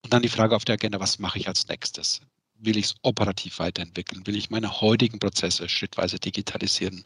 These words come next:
Will ich meine heutigen Prozesse disruptiv digitalisieren, wie jetzt Lie-, Lieferkettengesetz? Will ich meine Rolle als Q M in der Geschäftsführung, in der Unternehmensführung hinterfragen, challengen oder da einen anderen, radikaleren Beitrag leisten?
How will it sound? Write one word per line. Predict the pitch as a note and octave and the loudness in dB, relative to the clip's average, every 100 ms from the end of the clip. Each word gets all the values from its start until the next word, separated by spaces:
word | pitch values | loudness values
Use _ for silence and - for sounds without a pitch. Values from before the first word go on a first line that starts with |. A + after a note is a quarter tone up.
| - - - - - - - | -8 -6 -6 -6 -6 -8 2
Will | A2 | 4
ich | A2+ | 6
meine | A2+ G#2+ - | 4 2 4
heutigen | A#2 B2+ B2+ A#2 | 6 6 4 0
Prozesse | A2 G#2 - G2 | -2 0 0 0
disruptiv | - A2 - - - E3 | 0 0 -2 -2 0 2
digitalisieren, | - G#2+ G#2+ - F#2 - F#2+ F2+ F#2 | 0 2 2 2 0 0 0 -4 -2
wie | |
jetzt | F#2+ - | -2 0
Lie-, | A2 A2 | 0 0
Lieferkettengesetz? | A2+ A2+ A2 G2+ - - - - - - - - - - _ | 2 4 4 2 -2 -2 -2 -2 -4 -6 -12 -10 -10 -12 _
Will | - A2+ A2+ | 2 4 4
ich | - | 2
meine | G2+ G#2+ A2+ A2 G2+ | 2 4 4 2 4
Rolle | G#2+ B2 B2 | 2 4 4
als | A2 A2 - | 2 -2 -4
Q | - A2+ | -8 -6
M | - A#2 B2 C3+ - | 0 0 -2 -8 -2
in | C3+ C3 | 0 0
der | B2 A2+ A2 | 2 2 2
Geschäftsführung, | A2+ - C3+ - - - A#2 G#2+ G#2+ | 0 0 -2 -2 -4 -2 -4 -4 -10
in | A2 | -8
der | G#2+ | -6
Unternehmensführung | G#2+ A2 A2+ B2+ - - A2 G2 F#2+ - - - - - | -6 -4 -4 -2 -2 -2 -6 -8 -14 -20 -20 -18 -18 -8
hinterfragen, | - A2 G#2+ - - G2 G2 G2+ - | -4 2 2 2 2 2 0 -6 -4
challengen | G2+ G2 G2 - - | -2 -2 -2 -4 -4
oder | G2+ G2 | -6 -2
da | F#2 | -2
einen | F#2+ | -2
anderen, | - G2+ G2+ G2 | -4 0 0 0
radikaleren | F2+ - - - - F#2 F#2+ F#2+ F#2+ | 0 0 0 2 2 2 -2 -6 -6
Beitrag | - G2+ - F#2 - | -4 -2 -2 -2 -6
leisten? | F#2+ G#2+ G2+ - G2 | -6 -4 0 -2 -4